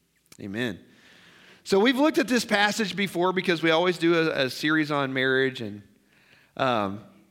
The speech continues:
love and relationships. I'm getting the slow down sign, so I'm gonna try to slow down. Sorry, Kathleen.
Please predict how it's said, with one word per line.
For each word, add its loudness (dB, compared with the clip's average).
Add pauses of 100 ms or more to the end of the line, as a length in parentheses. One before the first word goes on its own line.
(140)
love 0
and -6
relationships. -2 (380)
I'm -10
getting -2
the -6
slow -2
down -4
sign, -10
so -14
I'm -12
gonna -12
try -8
to -6
slow -10
down. -8
Sorry, -2
Kathleen. -6